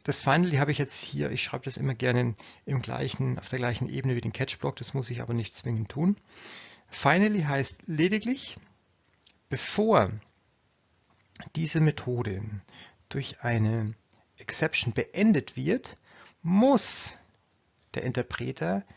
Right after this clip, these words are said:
den Block zwischen Finally Klammer auf und Klammer zu abarbeiten. Das heißt,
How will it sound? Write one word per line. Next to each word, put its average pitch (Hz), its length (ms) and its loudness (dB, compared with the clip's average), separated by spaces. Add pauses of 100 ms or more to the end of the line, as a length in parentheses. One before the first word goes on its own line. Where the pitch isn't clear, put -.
(300)
den 107 180 -4
Block - 500 -6
zwischen - 400 -4
Finally 117 560 -2
Klammer 101 400 -2
auf 135 320 0
und 127 220 -4
Klammer 101 340 -2
zu 143 360 -6 (360)
abarbeiten. 113 640 -4
Das - 160 -4
heißt, 127 240 4